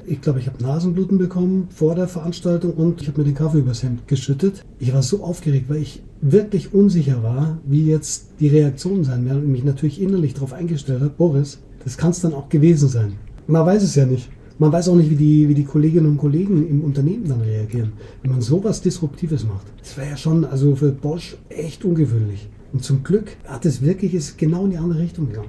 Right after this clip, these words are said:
Also wir haben ein Feedback bekommen, nach, nachdem das gelauncht war, der Film.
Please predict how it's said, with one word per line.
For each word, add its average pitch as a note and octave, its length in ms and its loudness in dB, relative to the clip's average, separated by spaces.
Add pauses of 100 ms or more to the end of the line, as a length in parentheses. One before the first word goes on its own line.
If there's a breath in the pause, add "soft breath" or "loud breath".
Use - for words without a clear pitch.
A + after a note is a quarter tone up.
Also C3 160 -4
wir C3+ 80 0
haben C#3+ 140 -2
ein C#3 160 -8
Feedback - 560 -8
bekommen, A2+ 360 -8
nach, A2+ 200 -8
nachdem D3 340 -6
das C#3+ 160 -6
gelauncht D3+ 500 -8
war, G#2 140 -10
der A2+ 140 -10
Film. E3+ 300 -4